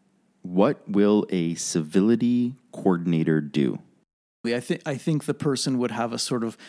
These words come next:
Speaker 2: policing slash mediating function, but I think an even greater part of this person's role would be an education function. So the, the person could take the material from our soft skills course and actually turn it into training workshops for large organizations. And I, fr-, in fact, this is being done.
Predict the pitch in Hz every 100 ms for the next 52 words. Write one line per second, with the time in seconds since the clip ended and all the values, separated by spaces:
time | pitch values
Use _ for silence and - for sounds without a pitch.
0 | - _ _ - - 139 135 143 - 127
1 | 120 - 127 117 - 120 131 139 131 117
2 | 120 120 - 117 120 139 120 135 120 107
3 | 156 135 127 139 127 123 117 127 151 -
4 | 123 113 110 113 - 120 - 113 117 117
5 | 113 113 117 113 120 127 123 110 117 -
6 | - - - - 120 156 120 - - -
7 | _ 139 147 180 - 170 147 135 135 117
8 | 147 131 - - - 143 139 - 151 147
9 | 143 139 135 127 - - 127 123 135 -
10 | 131 160 - 127 117 - 127 117 135 131
11 | - 135 117 _ _ - 190 143 135 131
12 | 123 123 - 135 147 127 113 113 - 117
13 | 120 - 123 113 117 113 113 113 110 110
14 | 110 120 - 120 - 147 160 151 - 165
15 | 185 147 151 135 135 147 120 143 135 120
16 | 120 123 -